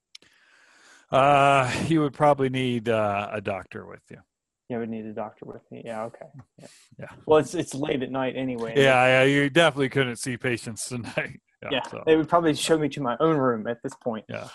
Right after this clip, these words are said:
Speaker 1: Uh-huh. All right. So let's cut back into the cabaret. So Astrid and Otto, you were sitting with, uh,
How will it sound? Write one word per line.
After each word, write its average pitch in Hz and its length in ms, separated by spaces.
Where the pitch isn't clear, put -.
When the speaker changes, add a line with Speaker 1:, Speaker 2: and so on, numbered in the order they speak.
Speaker 1:
Uh-huh. 117 560
All - 80
right. 101 160
So 131 160
let's 165 180
cut 196 240
back 185 260
into 180 240
the 185 120
cabaret. 175 960
So 123 200
Astrid 160 580
and 151 140
Otto, 147 480
you 147 180
were 135 180
sitting 180 500
with, 156 340
uh, 127 380